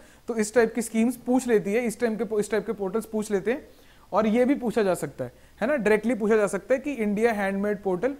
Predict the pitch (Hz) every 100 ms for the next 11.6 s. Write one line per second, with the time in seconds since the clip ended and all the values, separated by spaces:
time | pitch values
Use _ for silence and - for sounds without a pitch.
0 | - - - 196 202 202 190 220 196 190
1 | 185 196 196 190 196 196 - 311 208 269
2 | 208 190 180 - 208 302 - 196 - 180
3 | 131 123 - - - - - - - _
4 | _ - - 165 190 262 240 247 285 220
5 | 170 226 269 247 214 208 214 214 262 214
6 | 202 208 220 214 202 180 214 294 - 196
7 | 196 185 180 170 156 160 160 151 202 247
8 | 156 214 311 - - - 143 165 160 139
9 | 127 - - - - - - - - -
10 | - - - - - 190 151 - - 180
11 | 214 240 220 254 302 -